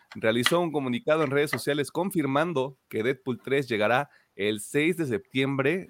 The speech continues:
del dos mil veinticuatro. Este, justo a tiempo para celebrar las fechas patrias aquí en mi México. Este,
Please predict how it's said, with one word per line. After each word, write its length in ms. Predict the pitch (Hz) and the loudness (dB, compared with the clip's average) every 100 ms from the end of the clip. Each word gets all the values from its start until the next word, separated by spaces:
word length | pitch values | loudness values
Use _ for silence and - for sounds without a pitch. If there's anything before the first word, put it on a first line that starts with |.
| - - | -16 -6
del 380 | 98 117 143 - | 0 2 2 -2
dos 260 | 107 101 | -2 0
mil 320 | 110 120 139 - | 0 0 -2 -2
veinticuatro. 880 | 104 98 - - 95 95 95 - - 92 - - - | -6 -6 -8 -8 0 0 0 -4 -12 -10 -12 -12 -8
Este, 440 | - - - - | -6 -4 -4 -4
justo 240 | - 110 - | -4 -4 -4
a 40 | |
tiempo 240 | 127 135 | 0 0
para 220 | 123 123 135 | 4 6 6
celebrar 520 | 117 104 117 143 156 - - | 4 4 6 4 2 -12 -2
las 160 | 104 104 | 0 2
fechas 260 | 131 131 | 2 0
patrias 420 | - 127 131 147 117 | 2 2 2 -2 -2
aquí 220 | - 123 | -4 -2
en 100 | 120 | 0
mi 100 | 104 | 0
México. 840 | 101 190 - - - 190 185 156 _ _ _ - - - 165 - | 0 -2 -4 -8 -4 -2 -2 -6 _ _ _ -18 -10 -6 -6 -4
Este, 560 | 165 - - 151 - | -8 -8 -18 -16 -4